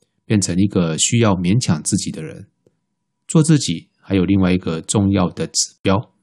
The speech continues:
就是不要连自己都被惯性欺骗了，那你做的就不是真实的自己了。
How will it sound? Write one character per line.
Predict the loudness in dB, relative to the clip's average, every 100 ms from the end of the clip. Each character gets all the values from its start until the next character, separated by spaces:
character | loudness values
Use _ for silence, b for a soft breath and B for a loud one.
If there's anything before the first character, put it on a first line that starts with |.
| _
就 | -4
是 | -2 -2
不 | 0
要 | 2 2
连 | 2 0
自 | -2
己 | -4 -6 -8
都 | -4
被 | -2 -2
惯 | -2 -2 -4 -2
性 | -4 -4
欺 | -4 -4 -2
骗 | -2 -4
了， | -8 _ _ _ _ _ _ _ -4
那 | 0
你 | 2 0
做 | 0 0
的 | 0 -8 -16
就 | -14
不 | -12
是 | -4 -4 -2
真 | 0 0
实 | 0 -4
的 | -6
自 | -4 -4
己 | -6
了。 | -14